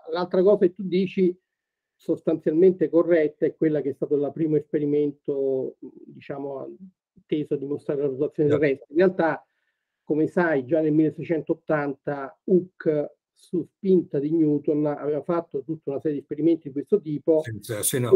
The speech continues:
Speaker 2: esatto.
Speaker 1: tra l'altro in quegli esperimenti di Hooke si parla anche di de-, per la prima volta di deviazione a sud. Deviazione a sud che si ritrova anche in Guglielmini. Ora, secondo me, è un'ipotesi, una, una mia idea,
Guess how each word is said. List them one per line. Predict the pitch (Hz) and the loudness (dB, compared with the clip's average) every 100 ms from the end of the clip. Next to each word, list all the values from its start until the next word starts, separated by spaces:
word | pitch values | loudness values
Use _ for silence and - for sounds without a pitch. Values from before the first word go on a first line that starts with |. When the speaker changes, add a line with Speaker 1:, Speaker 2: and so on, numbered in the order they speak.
| 95 | 2
Speaker 2:
esatto. | - | 2
Speaker 1:
tra | 208 | 4
l'altro | 214 185 160 147 - 170 170 - | 6 4 2 -2 -2 2 2 2
in | 190 185 180 | 0 0 0
quegli | 285 311 208 | 0 2 4
esperimenti | 160 - 160 156 175 196 185 160 | 2 2 0 4 6 6 4 -6
di | 160 185 | 0 2
Hooke | 156 - _ 175 185 185 _ | 2 0 _ 2 2 0 _
si | 220 | -8
parla | 185 175 185 170 | -4 0 2 2
anche | 156 185 202 170 | 0 0 0 0
di | 151 | 0
de-, | 147 151 - | 0 -2 2
per | 196 202 | 4 6
la | 180 | 6
prima | 156 196 | 6 6
volta | 170 170 185 | 6 4 2
di | 165 | 0
deviazione | 147 143 139 - 151 | 2 0 -2 -2 -4
a | 139 | -4
sud. | - 226 127 120 - _ _ _ _ _ _ _ _ _ _ _ _ _ _ - | -2 -2 -2 -8 -8 _ _ _ _ _ _ _ _ _ _ _ _ _ _ -4
Deviazione | 170 160 170 247 285 | 4 4 4 2 0
a | |
sud | - 214 220 240 202 | 0 0 2 4 4
che | 165 | 4
si | - 202 | 0 -2
ritrova | 226 185 175 160 | 2 6 6 6
anche | 165 170 170 | 4 2 -2
in | 139 | -2
Guglielmini. | 143 147 165 240 160 127 117 - _ _ _ _ _ _ _ _ - | -2 0 2 4 4 4 -2 -6 _ _ _ _ _ _ _ _ 2
Ora, | 233 196 170 | 6 6 6
secondo | - 285 339 311 | 2 6 8 8
me, | 247 160 - _ | 8 6 2 _
è | - 160 | -8 -4
un'ipotesi, | 165 151 190 135 135 131 147 | -2 4 4 4 0 -8 -8
una, | 147 147 143 | -6 -6 -8
una | 147 143 | -10 -4
mia | 160 170 | 0 2
idea, | 160 131 | 2 0